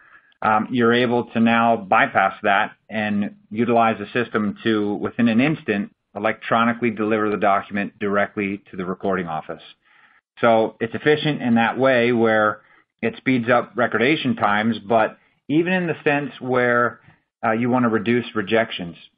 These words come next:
I can't tell you how many stories I've heard of document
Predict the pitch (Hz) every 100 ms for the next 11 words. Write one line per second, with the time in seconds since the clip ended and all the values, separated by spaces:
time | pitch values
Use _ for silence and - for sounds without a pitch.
0 | - 107 123 117 127 131 120 120 113 104
1 | - 117 117 113 107 104 98 - 117 104
2 | 98 101 - 107 104 104 98 98 _ _
3 | _ 123 117 123 131 110